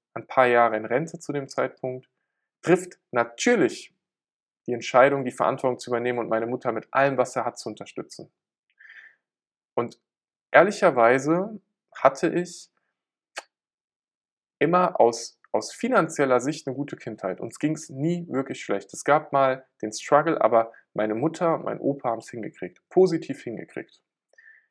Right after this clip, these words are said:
Und das motiviert mich, weil ich erst viel, viel später dann verstanden habe, dass es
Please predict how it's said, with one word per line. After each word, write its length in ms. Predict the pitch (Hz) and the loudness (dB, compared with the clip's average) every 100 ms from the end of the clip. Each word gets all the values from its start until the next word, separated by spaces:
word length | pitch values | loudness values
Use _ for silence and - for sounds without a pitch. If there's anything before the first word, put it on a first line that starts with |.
| _ _ _ _ _ _ _ _ _ _ - | _ _ _ _ _ _ _ _ _ _ -8
Und 180 | 120 | 0
das 200 | 147 156 | 2 2
motiviert 520 | 175 165 160 165 - - | -2 -4 -4 -6 -8 -12
mich, 360 | 50 - - _ _ _ _ _ - _ | -18 -20 -20 _ _ _ _ _ -20 _
weil 160 | 127 | 4
ich 160 | 151 - | 4 0
erst 220 | 156 - | -4 -6
viel, 260 | - 214 240 | -8 -6 -4
viel 180 | - 185 | -6 -10
später 720 | - 175 190 - 135 156 - _ _ - | -2 -2 0 0 -2 -2 -10 _ _ -2
dann 180 | 127 | 0
verstanden 540 | 123 127 - 165 170 135 | -2 -8 -2 -2 0 -4
habe, 140 | 139 | -2
dass 180 | 135 131 | -2 -2
es 200 | 135 | -8